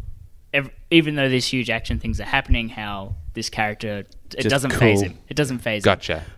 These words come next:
Speaker 1: But the problem is, when that comes across to an audience, it doesn't look like those big actiony things are interesting anymore.
Speaker 3: 'Cause he's
Speaker 1: It sort of looks like
Speaker 3: bored?
Speaker 1: they're nothing.
Speaker 2: He's
Speaker 1: Yeah.
Speaker 2: just, he's just cool
Speaker 1: He's
Speaker 2: about
Speaker 1: too cool
Speaker 2: everything,
Speaker 1: about
Speaker 2: yeah.
Speaker 1: it. He's
Speaker 3: Gotcha.
Speaker 1: too cool about it. And I think it's
Speaker 3: There's
Speaker 1: not just the way the character does it, but it's also the way that it's shot.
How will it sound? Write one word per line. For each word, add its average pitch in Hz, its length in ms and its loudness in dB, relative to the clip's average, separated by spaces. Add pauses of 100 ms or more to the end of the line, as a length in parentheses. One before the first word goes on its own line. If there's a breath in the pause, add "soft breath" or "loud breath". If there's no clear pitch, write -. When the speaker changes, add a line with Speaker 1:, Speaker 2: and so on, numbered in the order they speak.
(100)
Speaker 1:
But 143 160 2
the - 80 -4
problem 190 400 2
is, 110 360 -6
when 135 120 -2
that 123 140 0
comes 127 200 -2
across 120 400 -2
to 110 140 -4
an 101 120 -4
audience, 110 640 2 (240)
it - 220 -8
doesn't 127 420 0
look 120 480 -2
like 110 460 0
those 107 180 -2
big 127 260 0
actiony 110 420 0
things 107 260 -8
are 104 120 -8
interesting 101 520 -8
anymore. - 460 -18
Speaker 3:
'Cause 135 180 6
he's 123 180 0
Speaker 1:
It - 120 -2
sort 165 240 6
of 143 100 0
looks 135 220 6
like 185 160 10
Speaker 3:
bored? 277 100 6
Speaker 1:
they're 117 160 -6
nothing. 110 480 -10 (180)
Speaker 2:
He's 160 240 4
Speaker 1:
Yeah. 143 100 8
Speaker 2:
just, - 200 4
he's 143 240 4
just - 160 6
cool 156 300 4
Speaker 1:
He's 120 140 4
Speaker 2:
about 110 200 6
Speaker 1:
too - 40 2
cool 123 80 2
Speaker 2:
everything, 180 260 6
Speaker 1:
about 117 320 4
Speaker 2:
yeah. 87 60 -6
Speaker 1:
it. - 120 -12
He's 123 140 -8
Speaker 3:
Gotcha. 120 240 4
Speaker 1:
too - 160 4
cool 113 180 -2
about 117 240 0
it. 139 40 0
And 143 100 4
I 143 40 4
think 160 220 0
it's 160 40 6
Speaker 3:
There's 117 140 4
Speaker 1:
not 190 200 6
just - 160 -2
the 165 80 0
way 143 220 4
the 117 100 -6
character 143 340 2
does 127 200 -2
it, - 40 -12
but 120 80 -4
it's 117 80 -10
also 135 240 -2
the 120 120 -2
way 107 160 -2
that 101 120 -8
it's - 140 -8
shot. - 320 -8